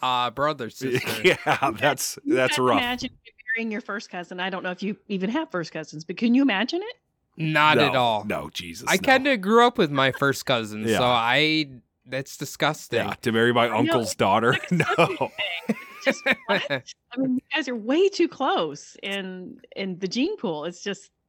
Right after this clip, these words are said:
Speaker 3: and they think it's absolutely fine.
Speaker 2: Blech.
Speaker 1: Well, here's the thing. There's non-Amish people who think this is acceptable in some states.
Speaker 2: Bayou dwellers.
Speaker 1: Yeah.
Speaker 2: That's who.
Speaker 1: Um, so
Speaker 2: Alabamans.
Speaker 1: there's that.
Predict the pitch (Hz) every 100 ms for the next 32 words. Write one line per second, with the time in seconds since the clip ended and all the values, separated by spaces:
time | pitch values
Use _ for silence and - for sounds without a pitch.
0 | - 185 175 190 233 285 311 - - 170
1 | - 214 214 - 277 302 370 87 - -
2 | - 117 139 - _ _ _ - 143 175
3 | - - 151 240 262 208 143 160 147 127
4 | 120 156 160 151 143 120 139 147 180 127
5 | 120 123 127 120 - 131 113 113 120 117
6 | - - 123 117 120 113 113 113 110 -
7 | 120 - 120 113 117 110 - 117 110 -
8 | 117 123 135 131 110 107 110 101 92 87
9 | 120 120 120 117 110 113 113 120 98 95
10 | - _ 120 120 120 117 113 110 113 120
11 | 147 131 127 127 117 127 120 117 117 -
12 | - - 269 - 147